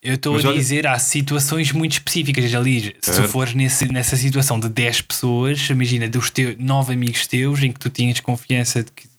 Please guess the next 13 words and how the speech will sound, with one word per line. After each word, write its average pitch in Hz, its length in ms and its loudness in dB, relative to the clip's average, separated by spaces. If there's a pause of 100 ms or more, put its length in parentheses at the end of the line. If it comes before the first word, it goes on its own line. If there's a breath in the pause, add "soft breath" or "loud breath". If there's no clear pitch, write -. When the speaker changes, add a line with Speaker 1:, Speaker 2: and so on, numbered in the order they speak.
(100)
Speaker 1:
que - 100 -4
eles 120 100 0
estão 123 240 -2
a - 20 0
vibrar 123 360 0
Speaker 2:
Hum. - 20 -2
Speaker 1:
com 135 80 -4
aquela 123 300 0
cena, 135 300 0
estão 135 160 0
no 123 80 2
mesmo 127 220 2
mood, 131 400 0